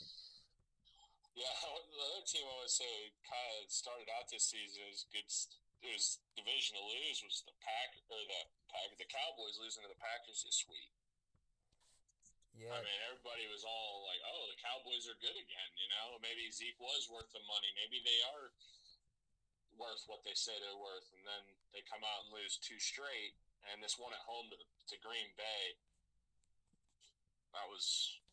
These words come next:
Speaker 1: that's big.
Speaker 2: Right, and we talked, well, we talked about the players' worth and, like, was it worth it to do, to sign these guys? Is it a priority to sign these guys?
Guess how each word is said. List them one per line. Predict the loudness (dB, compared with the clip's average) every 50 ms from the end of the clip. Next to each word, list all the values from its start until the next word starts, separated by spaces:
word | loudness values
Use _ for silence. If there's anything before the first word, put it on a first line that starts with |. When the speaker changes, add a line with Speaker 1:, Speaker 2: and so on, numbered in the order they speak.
| _ -8
Speaker 1:
that's | -8 -8 -6
big. | -4 -2 0 0 0 -2 -6 _ _ _ _ _ _ _ _ _ _ _ _ _ _ _ _ _ _ _ -10 -6
Speaker 2:
Right, | -4 -2 -2 -2 -4 -8
and | -10 -10
we | -10
talked, | -4 0 0 0 0 0 -4
well, | -4 -4 -4
we | -4 -4
talked | 0 0 0 0 0 -2
about | 0 2 2 2 2 -2 _ _ _ _ -16
the | -12 -8 -6 -6 -6 -6 -8 -10 -8
players' | -4 -4 -4 -2 -4 -8 -10 -8
worth | -8 -6 -6 -6 -8 -10 -12
and, | -12 -12 -12 -14 -16 -20 _ _ _ _ _ _ _ _ _ _
like, | -4 -4 -4 -4 -10 _ _
was | -14 -10 -8 -8 -8
it | -10 -10 -14 -14
worth | -12 -10 -10 -10 -8
it | -8 -8 -8 -10 -14 -20 _ _ _ _ _ _ -14
to | -10
do, | -8 -8 -8 -6 -8 -8 -8 -10 -10 -12 -14 -16 -20 _ _ _ _ _ _ _ _ _ -8
to | -2 2
sign | 4 4 4 4 0 -4 -4
these | -6 -6 -8 -6
guys? | -4 -2 0 0 0 0 -2 -4 -6 -10 -12 -14 -18 -20 -20 -20 -16 -16 -14 -8 -6
Is | -6 -4
it | -6 -8
a |
priority | -10 -8 -10 -8 -8 -6 -6 -4 -4 -4 -6 -6 -4
to | -2
sign | -2 -2 -2 -4 -6 -6
these | -6 -6 -6
guys? | -6 -6 -6 -6 -6 -6 -6 -6 -8